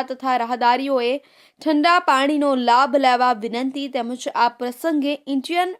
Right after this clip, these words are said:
રેડ ક્રોસ સોસાયટીનો વિસ્તૃત સેવાકીય ચિતાર માંડવી નગર ભાજપ પ્રમુખ પ્રિતેશભાઈ રાવળ દ્વારા આપવામાં આવ્યો હતો.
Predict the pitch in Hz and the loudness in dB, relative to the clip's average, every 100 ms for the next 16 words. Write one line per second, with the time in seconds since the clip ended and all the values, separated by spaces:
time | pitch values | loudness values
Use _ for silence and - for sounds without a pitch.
0 | - 254 262 262 294 302 302 - 285 294 | -6 -2 -2 -2 -2 -2 -4 -10 -6 -2
1 | 285 285 262 262 214 233 - 302 311 320 | -2 -4 -6 -6 -8 -14 -10 -10 -10 -14
2 | - 262 254 262 269 262 - 226 233 254 | -8 -2 -2 -2 -6 -6 -8 -4 0 0
3 | - _ _ _ _ _ - 269 311 294 | -2 _ _ _ _ _ -4 0 0 0
4 | 381 339 311 285 277 277 339 311 285 269 | 0 2 2 2 0 0 -2 -2 -2 0
5 | 302 294 262 254 285 302 - 269 269 226 | -4 -6 -6 -4 -4 -4 -4 0 0 2
6 | 214 247 285 _ 269 240 240 240 226 226 | 0 -2 -6 _ -6 -2 0 0 -2 -4
7 | 254 240 214 202 220 226 | -4 -6 -8 -12 -14 -16